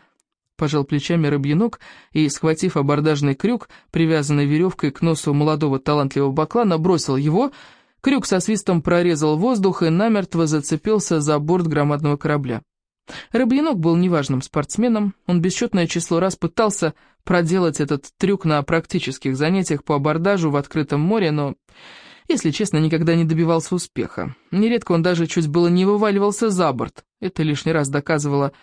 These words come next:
древнюю мысль: просто удивительно, на какие чудеса способен человек в минуту смертельной опасности.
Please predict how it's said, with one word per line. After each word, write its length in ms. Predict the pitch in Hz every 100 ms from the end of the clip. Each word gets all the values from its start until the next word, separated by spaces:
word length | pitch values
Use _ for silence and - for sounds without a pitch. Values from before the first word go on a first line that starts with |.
| _ -
древнюю 440 | 175 180 156 156
мысль: 360 | 170 233 - 202 _ _ _
просто 300 | 151 135 139
удивительно, 560 | 131 139 196 208 208
на 120 | 180 156
какие 260 | 143 147
чудеса 400 | 135 139 139 151
способен 460 | 143 143 147 139 139
человек 400 | - 147 190 -
в 40 |
минуту 300 | 147 151 160
смертельной 480 | 160 139 - 135 135
опасности. 540 | - - - - -